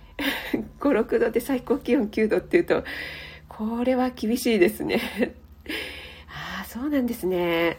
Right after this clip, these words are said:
<clears throat> あ、エミさん、「私、負けず嫌い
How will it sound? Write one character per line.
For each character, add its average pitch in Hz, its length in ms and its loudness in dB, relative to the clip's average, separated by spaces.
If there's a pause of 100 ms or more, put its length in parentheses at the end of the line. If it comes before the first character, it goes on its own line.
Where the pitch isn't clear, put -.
(520)
<clears throat> - 460 6
あ、 269 160 2 (200)
エ 302 80 10
ミ 339 100 12
さ 214 180 6
ん、 - 60 -6 (220)
「私、 262 500 0 (240)
負 254 120 0
け 302 120 4
ず 262 100 2
嫌 254 240 2
い - 80 -10